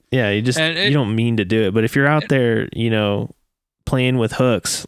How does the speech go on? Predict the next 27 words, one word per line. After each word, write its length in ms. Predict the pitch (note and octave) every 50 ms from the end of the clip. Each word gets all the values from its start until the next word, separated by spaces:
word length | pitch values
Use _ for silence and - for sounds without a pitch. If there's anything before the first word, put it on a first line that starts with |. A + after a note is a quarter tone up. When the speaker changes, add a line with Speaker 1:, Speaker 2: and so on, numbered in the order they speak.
| - -
Speaker 1:
like, 160 | G2+ - -
fish 280 | - - C#3+ C#3+ - -
are 40 | D3+
gonna 220 | D#3 C#3+ B2 A2+
die. 480 | G#2+ G#2+ G#2 G#2+ A2+ G#2 G2+ G2+ G#2+ G#2+
So, 180 | - - A#2+
like, 200 | A2+ A2+ G#2+ -
when 100 | A#2 A2
people 240 | A2+ - - - A#2+
are 80 | A#2 A2+
like, 140 | G#2+ G2+
"Oh, 180 | - C3 C3+ B2+
that 160 | B2+ C3+ B2+
fish 240 | - B2+ A#2+ A2+ -
is 80 | A#2 G#2+
dead," 300 | - A2 G#2 G#2 A2 G#2+
it's 140 | A2 - -
just 180 | B2+ A#2 -
like, 220 | A#2+ A2+ A2 A2 - _ _ _ _ _ _ _
you're 80 | - F3+
already 60 | D#3+
stabbing 440 | - - - - A2 G#2+ G#2 - A2
it 80 | G#2+ G2+
in 80 | D#2+
the 80 | F#2+ F#2+
face. 500 | - - G2 F#2+ G2+ - - - - - _ _ _ _ _ _ _ _ _ _ _ _ _ -
Speaker 2:
Yeah. 280 | D3 C#3 A2+ G2+ -